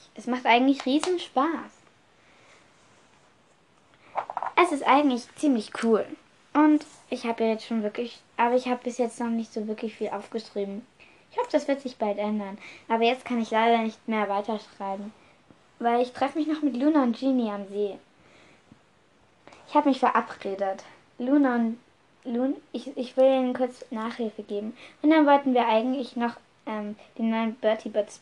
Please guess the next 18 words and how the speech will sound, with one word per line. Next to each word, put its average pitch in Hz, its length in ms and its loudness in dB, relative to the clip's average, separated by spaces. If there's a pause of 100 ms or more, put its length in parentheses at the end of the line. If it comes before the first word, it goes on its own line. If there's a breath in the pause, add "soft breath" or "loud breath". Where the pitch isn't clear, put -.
Bohnen, 208 420 -4 (1400)
ähm, 220 260 -2
die 233 60 0
neuen 247 180 0
Geschmacksrichtungen 247 760 -4
von 226 140 -2
Bertie 233 220 6
Bott's 214 220 0
Bohnen 226 280 -4
für - 80 -14
Fred 220 220 -2
und 240 160 0
George - 280 4
ausprobieren. 233 520 -8 (600 loud breath)
Ich - 160 2
werde 277 200 6
ihnen 269 140 2
heute 247 240 0